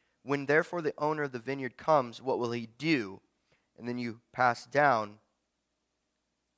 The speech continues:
and he quotes a scripture here, "The stone that the builders rejected has become the cornerstone. This was the Lord's doing, and it is marvelous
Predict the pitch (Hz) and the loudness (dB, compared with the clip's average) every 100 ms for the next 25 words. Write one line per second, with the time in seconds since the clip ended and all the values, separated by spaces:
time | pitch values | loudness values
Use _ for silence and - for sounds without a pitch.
0 | _ _ _ _ _ _ _ _ _ _ | _ _ _ _ _ _ _ _ _ _
1 | _ _ - 131 123 - 147 143 123 - | _ _ -8 -8 -6 -2 0 -2 -8 -8
2 | 151 143 127 110 104 104 - - 147 147 | -8 -6 -8 -6 -8 -8 -10 -6 -4 -4
3 | 139 123 131 123 113 113 - 147 143 123 | -6 -6 -4 -4 -6 -10 2 6 6 2
4 | 110 113 107 - 123 113 107 - 147 147 | -6 -6 -8 -8 -4 -4 -6 -10 -6 -6
5 | - - 104 101 - _ _ _ 110 110 | -6 -8 -8 -8 -14 _ _ _ -18 0
6 | 160 170 - - - 117 131 180 165 127 | 4 4 0 -8 -14 -12 6 10 10 10
7 | 123 113 - _ _ 131 131 135 135 127 | 4 -2 -14 _ _ -4 0 2 4 2
8 | 110 104 160 151 110 98 101 _ _ _ | -4 2 4 4 2 -6 -16 _ _ _
9 | 131 131 127 110 120 131 151 165 165 147 | 0 2 0 -2 -8 0 6 10 10 10
10 | 113 107 95 95 - - | 4 -4 -6 -8 -12 -14